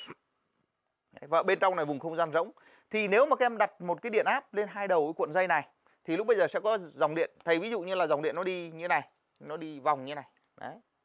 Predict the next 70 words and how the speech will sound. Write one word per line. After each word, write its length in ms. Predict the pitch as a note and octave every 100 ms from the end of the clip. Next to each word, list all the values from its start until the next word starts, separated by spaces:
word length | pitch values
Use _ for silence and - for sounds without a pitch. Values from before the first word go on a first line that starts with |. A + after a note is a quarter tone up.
| _ _ _
Đi 120 | D#3+
vào 140 | D#3+ D3+
trong 200 | D3+ D3
lại 100 | C#3+
đi 100 | C#3
vòng. 160 | C3+ A2+ _ _ _
Thì 200 | G3+ F#3+ - _
ở 200 | - D#3+ F3
cái 80 | A#3+
phía 160 | C4+
trên 240 | B3+ A3+ G#3
này 140 | E3+
các 80 | F#3
em 80 | F#3+
thấy 140 | G#3
dòng 160 | G3 D#3+
điện 140 | D#3
nó 60 | E3+
sẽ 120 | G3
đi 140 | F#3+
ra 320 | E3+ F3+ E3 -
dấu 160 | D#3+ F#3+
chấm 220 | F3+ F#3
như 80 | G#3
này. 140 | E3 - _ _ _ _ -
Còn 140 | F#3+
ở 180 | E3 D3
phía 160 | A#3
dưới 180 | G3+ A3
nó 100 | A#3+
sẽ 140 | F3+ F#3
đi 120 | F#3
vào, 280 | E3+ C#3+ - _
đúng 140 | D#3
không? 160 | G#3+ G#3 - _ _ -
Cho 120 | A#3+
nên 180 | A#3+ A3+
là 80 | E3
dẫn 180 | G3+
đến 160 | A#3 B3
mỗi 140 | A#3+
một 80 | C4
cái 80 | A3
thành 160 | G3+ D#3+
phần 140 | E3
dòng 160 | E3 E3
điện 160 | E3+
này, 180 | D3+ C#3+ -
à, 140 | B2+
nó 140 | C#3+ G3
sẽ 120 | G#3+
tạo 320 | - F3 C3
một 120 | C3+ -
cái 60 |
từ 160 | F3+ C3+
trường. 220 | D3 C3 - _ _
Thì 160 | - A#3
bây 160 | F3+ G#3+
giờ 220 | F#3+ F3+
này, 140 | F#3+ - _ _ _
các 80 | G3+
em 140 | G#3
dùng 200 | F#3+ F3
tay 140 | F#3 F#3+
phải, 280 | D#3+ A#2+ A2+
các 120 | F3
em 80 | F3
có 80 |
hai 180 | F#3+ F3+
cách. 180 | G3+